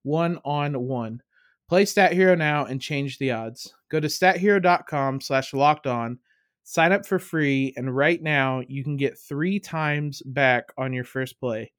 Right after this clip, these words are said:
They're giving you a three hundred percent match. That's unheard of.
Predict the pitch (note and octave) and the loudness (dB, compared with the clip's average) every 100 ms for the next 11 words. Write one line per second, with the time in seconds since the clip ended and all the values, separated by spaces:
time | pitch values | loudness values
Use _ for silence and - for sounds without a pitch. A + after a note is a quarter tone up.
0 | _ _ _ _ C#3 C#3+ D#3 D#3+ D#3 D3+ | _ _ _ _ -4 -2 0 -2 -2 0
1 | A#2+ C3 - - D3 G#3 E3 F#3 F3 - | -2 -4 -8 -6 -2 -2 -2 -2 -4 -4
2 | D#3 D#3+ B2 B2+ B2 A#2 - - C3+ C3 | -6 -6 -4 -2 -2 -4 -10 -10 -8 -8
3 | - E3 E3+ D3+ A#2 A2+ | -2 -2 0 -2 -2 -4